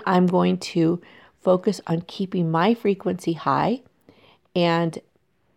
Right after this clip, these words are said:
not allowing fear into your, into your life, into your energy field." This alone is going to do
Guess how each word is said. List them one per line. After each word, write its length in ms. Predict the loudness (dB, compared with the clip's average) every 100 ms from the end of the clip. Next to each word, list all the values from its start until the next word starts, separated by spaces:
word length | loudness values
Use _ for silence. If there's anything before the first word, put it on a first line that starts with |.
| _ _ _ -12
not 340 | -4 -2 -2 2
allowing 460 | 4 4 2 -2
fear 580 | -4 -4 2 4 2 -4 -12 _ -20 _
into 400 | -2 -2 -2 -2
your, 540 | 0 2 2 2 0 -4 -14 _ _ _ -8
into 160 | 0
your 120 | 4
life, 280 | 6 4 2
into 120 | 0
your 120 | 2 2
energy 320 | 2 0 -4
field." 400 | -2 -2 -2 -8 _ _ _ _
This 220 | -4 -4 _
alone 400 | 2 4 4 2
is 100 | -2
going 280 | -2 -2 -2
to 160 | -6 -4
do 480 | 0 2 2 0